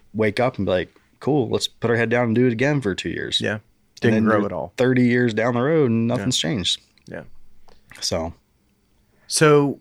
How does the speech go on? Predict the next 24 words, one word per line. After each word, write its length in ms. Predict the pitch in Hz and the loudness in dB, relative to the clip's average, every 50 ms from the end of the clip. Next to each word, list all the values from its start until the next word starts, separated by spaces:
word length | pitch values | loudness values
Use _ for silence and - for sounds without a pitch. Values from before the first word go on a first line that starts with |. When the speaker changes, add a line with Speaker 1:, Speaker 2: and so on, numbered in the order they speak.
| _ _ | _ _
Speaker 1:
<clears throat> 140 | _ _ - | _ _ -8
Speaker 2:
any, 800 | 120 123 123 123 120 107 98 135 139 156 165 165 165 156 - - _ _ _ | -6 -2 0 0 2 2 2 2 2 2 2 2 0 0 -4 -8 _ _ _
like, 360 | - 110 107 104 - - - - - - - _ - - - _ | -10 -10 -10 -10 -14 -18 -20 -20 -20 -20 -20 _ -20 -20 -20 _
stuff 300 | - - - 131 113 - | -14 -6 -4 -4 -4 -4
you're 100 | 117 107 | -8 -10
excited 400 | - - - - 123 131 139 135 | -10 -8 -8 -4 -2 -2 -2 -2
about, 260 | 131 143 139 135 131 120 | -2 -4 -4 -4 -4 -6
new 140 | 120 120 | -6 -8
projects 520 | 113 - - 120 120 117 117 113 98 82 - | -8 -6 -6 -6 -6 -4 -4 -6 -6 -8 -8
coming 260 | - - 120 113 110 | -8 -8 -6 -4 -2
up 260 | 117 123 127 135 135 - | -2 0 0 0 0 -2
that's, 340 | 131 - 123 170 - - - | -2 -2 -2 -2 -2 -4 -6
Speaker 1:
<laughs> 100 | - 117 | -6 -6
Speaker 2:
that's 220 | 120 123 - - | -6 -6 -6 -4
happening, 520 | - - 107 117 - 135 131 135 135 135 131 | -4 -2 -2 -4 -4 -6 -8 -6 -6 -6 -6
that's 420 | 123 104 87 - - - - - _ _ _ _ _ _ _ | -6 -8 -10 -10 -14 -16 -16 -16 _ _ _ _ _ _ _
Speaker 1:
Well, 180 | - 147 156 156 | -2 -2 0 2
dude, 220 | 143 156 160 143 | 2 2 2 2
at 120 | - 101 - | 0 -2 -4
Tomers, 380 | - 139 165 185 165 127 - | -4 -2 -2 -2 -2 -2 -4
it's, 160 | - - - | -6 -6 -6
like, 220 | - 76 69 - - | -6 -6 -6 -8 -10
something 340 | - - - 117 110 101 92 | -8 -6 -4 -2 0 0 0
new 320 | 98 98 95 95 90 - | 2 2 2 0 0 -2